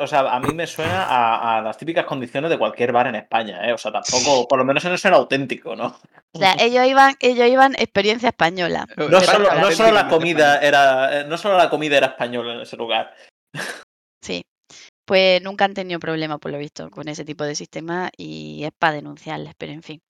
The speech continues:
Speaker 3: La, después de... es que eso ya te digo, de este ya ni me acordaba. Después de eso conseguí el Starbucks y ahí en Starbucks estuve muy a gusto hasta el final del año porque me dieron casi que un ascenso. Estuve trabajando seis a-, meses para ellos también, casi con el ascenso,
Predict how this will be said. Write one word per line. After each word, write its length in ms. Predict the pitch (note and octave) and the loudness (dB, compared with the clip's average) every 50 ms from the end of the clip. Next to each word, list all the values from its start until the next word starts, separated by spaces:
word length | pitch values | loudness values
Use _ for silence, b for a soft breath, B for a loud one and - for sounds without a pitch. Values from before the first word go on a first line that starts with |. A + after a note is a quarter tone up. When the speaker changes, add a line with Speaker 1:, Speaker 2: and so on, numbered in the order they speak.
| _ B B B B B B B _ _ _ _ _ _ _ _ _ _ | _ B B B B B B B _ _ _ _ _ _ _ _ _ _
Speaker 3:
La, 600 | - G#3 G3 F#3+ F#3+ F#3 F#3 F#3 F#3 F#3 F3+ F3 - | -2 2 4 4 6 6 6 6 6 6 4 2 2
después 320 | F#3+ G3 G3+ - - A3+ A3+ | 0 -4 -4 -2 0 0 0
de... 100 | A3+ - | 0 0
es 120 | - - | -2 -2
que 80 | - B3+ | -2 -2
eso 140 | A3 G#3 A#3+ | -2 -2 -4
ya 100 | A3+ A3+ | -4 -4
te 100 | G3+ A3 | -2 -2
digo, 140 | B3 A#3+ F#3+ | 0 0 0
de 80 | D#3 | 0
este 180 | E3+ - - A3 | -2 -2 -4 -4
ya 80 | G#3 | -4
ni 100 | G#3+ A#3 | -6 -6
me 80 | A#3 A3 | -6 -6
acordaba. 460 | F3 - D3+ D#3 F3 G3 G#3+ G3 - - | -6 -6 -6 -4 -2 0 0 0 -2 -2
Después 260 | - F3 - - B3 B3 | -6 -8 -6 -2 -2 0
de 80 | B3 | 0
eso 140 | B3+ A3+ B3+ | 0 -2 -4
conseguí 380 | A3 G#3+ G3 - F#3+ F3+ G3 A3+ | -6 -8 -8 -8 -8 -6 -4 -2
el 100 | A#3+ G#3 F3+ | -2 -2 -4
Starbucks 480 | - _ - - F#3 F3 E3+ E3+ - - | -4 _ -2 0 0 0 -2 -4 -4 -6
y 100 | - E3+ | -8 -8
ahí 180 | D#3+ E3 F3+ | -6 -6 -6
en 120 | A3 A#3+ B3 | -6 -6 -6
Starbucks 260 | - - A3 G#3+ G#3+ | -6 -4 -4 -4 -4
estuve 260 | G#3+ - G#3 G3+ G3+ | -6 -6 -8 -8 -8
muy 140 | G#3 G3 G3 | -8 -6 -4
a 60 | F#3+ | -4
gusto 340 | E3 D3+ D#3 E3+ _ - - - | -4 -4 -8 -12 _ -16 -16 -14
hasta 260 | - D#3+ - _ - | -14 -14 -12 _ -10
el 60 | D3 D3+ | -10 -10
final 360 | - - D3+ E3 F3 F#3+ F#3+ | -10 -8 -4 -2 -2 0 0
del 120 | G3 G#3+ | 0 0
año 340 | B3+ C4+ B3 G3 D#3+ D#3+ E3 - | 0 -2 -2 -6 -10 -12 -14 -14
porque 360 | _ - D#3 D#3 - - D#3 | _ -14 -14 -12 -12 -12 -12
me 140 | D3+ D3+ D3+ | -10 -10 -8
dieron 300 | D3+ D#3 E3+ E3+ F#3+ G3 | -6 -6 -6 -6 -6 -6
casi 480 | G3+ - G3 - - G3+ F#3+ F#3 F#3 G3 | -6 -6 -6 -6 -8 -10 -10 -10 -10 -8
que 160 | - - F3 | -6 -6 -6
un 100 | F3+ F3+ | -4 -6
ascenso. 580 | F3 F3+ - - G3+ A#3 B3+ A#3+ - - - - | -8 -8 -6 -6 -6 -6 -6 -8 -8 -8 -8 -8
Estuve 240 | - - E3 E3 | -8 -6 -8 -6
trabajando 460 | E3 F3 E3+ E3+ F3 - F3 F3+ F3 E3 | -2 -2 -2 -2 -2 -4 -8 -8 -10 -8
seis 300 | - - E3+ F3 F3 F3+ | -6 -4 -2 0 0 0
a-, 180 | F3+ - - | 0 0 -2
meses 460 | F3+ F3+ F3+ F3+ F3+ - - E3 E3+ | -6 -8 -8 -8 -8 -6 -6 -6 -4
para 200 | - - E3+ E3+ E3+ | -2 -2 0 0 0
ellos 120 | E3+ F3 | -2 -4
también, 320 | - - E3 F3 F3+ F#3 G3 | -6 -8 -10 -10 -10 -8 -6
casi 240 | - E3+ E3+ D#3 | -8 -8 -8 -8
con 140 | - E3 D#3+ | -10 -8 -4
el 100 | E3 D#3+ | -2 -2
ascenso, 500 | D#3+ E3 - F#3+ G3+ A3+ A3 - - - | -2 -2 -4 -6 -6 -6 -8 -10 -14 -14